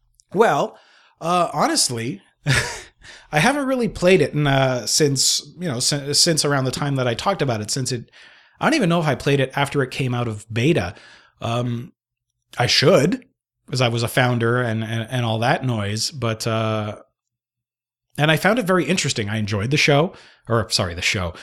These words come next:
I enjoyed the game a lot when, uh, when it was in beta, and, uh,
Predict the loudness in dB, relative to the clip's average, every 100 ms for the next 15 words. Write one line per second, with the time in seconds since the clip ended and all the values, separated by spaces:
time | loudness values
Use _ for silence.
0 | -2 2 4 6 6 6 4 4 2 2
1 | 0 -2 -2 0 0 0 0 -2 -2 -2
2 | -2 -4 -2 -4 -4 -4 -4 -6 -6 -6
3 | -6 -8